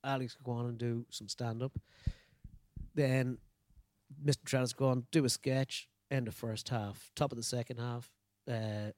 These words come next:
open spot. Then a batch of people would get up and do some improv.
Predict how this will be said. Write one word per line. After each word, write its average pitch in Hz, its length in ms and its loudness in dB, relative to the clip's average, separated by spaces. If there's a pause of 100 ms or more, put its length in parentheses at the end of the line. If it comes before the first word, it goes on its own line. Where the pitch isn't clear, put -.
(140)
open 127 260 2
spot. - 380 -4 (680)
Then 123 460 4
a 117 60 -6 (200)
batch 135 220 0
of 127 60 -2
people 131 200 2
would 113 80 -2
get 123 100 0
up 117 120 -6
and 113 100 -10
do 135 140 0
some 123 200 0
improv. 113 480 -2